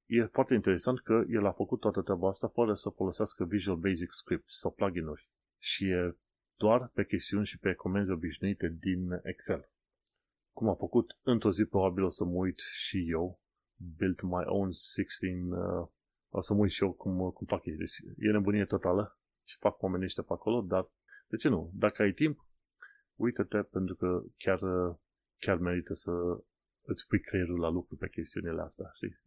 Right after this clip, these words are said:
Genială faza asta. O altă chestie, la știri pe scurt. De la Proper Engineering, aflu că liftul o sută nouă de la Battersea în Londra are de fapt trei lifturi în el.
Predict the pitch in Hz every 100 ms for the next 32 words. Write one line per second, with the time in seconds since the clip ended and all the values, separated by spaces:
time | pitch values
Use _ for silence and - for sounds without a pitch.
0 | - - 92 87 82 80 85 85 - -
1 | _ _ _ _ 143 156 - 135 139 131
2 | 113 90 101 - 135 - 120 117 - -
3 | _ _ _ _ - 104 - 147 123 104
4 | 98 98 151 87 107 117 - _ - -
5 | - 135 - - 90 120 - _ _ _
6 | _ _ - - 107 131 - 127 104 104
7 | - - 92 90 80 82 85 87 85 120
8 | - 78 - 82 98 104 90 110 117 85
9 | 104 - _ _ _ - 117 113 95 151
10 | - 165 143 143 117 107 113 90 69